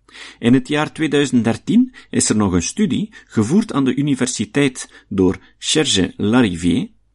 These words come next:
die lijkt te bevestigen dat zoveel critici, onder wie Christopher Hitchens en Etienne Vermeers, al jaren zeggen dat de mythe die rond Moeder Teresa hangt,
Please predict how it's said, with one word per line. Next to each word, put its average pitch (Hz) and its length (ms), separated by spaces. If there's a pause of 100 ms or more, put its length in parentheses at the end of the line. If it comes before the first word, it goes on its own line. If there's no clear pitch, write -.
(240)
die 117 220
lijkt 175 460
te 117 80
bevestigen 110 760
dat - 260
zoveel 156 420
critici, 135 640 (280)
onder 87 280
wie 85 180
Christopher - 440
Hitchens - 500 (220)
en 92 200
Etienne - 340
Vermeers, 101 540 (220)
al 92 200
jaren 180 400
zeggen 160 360 (240)
dat 90 320
de 90 140
mythe 120 400
die 95 240
rond 107 300
Moeder 107 320
Teresa 85 380
hangt, 156 460